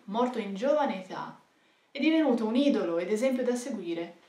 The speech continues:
tanto da essere paragonato a un Cristo. Di chi stiamo parlando? Di Raffaello Sanzio, ovviamente, l'urbinate che nella sua breve ma intensa carriera riuscì a farsi commissionare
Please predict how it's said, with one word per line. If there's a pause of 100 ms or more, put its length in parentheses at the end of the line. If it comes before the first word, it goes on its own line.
(300)
tanto
da
essere
paragonato
a
un
Cristo. (340)
Di
chi
stiamo
parlando?
Di
Raffaello
Sanzio,
ovviamente, (180)
l'urbinate
che
nella
sua
breve
ma
intensa
carriera
riuscì
a
farsi
commissionare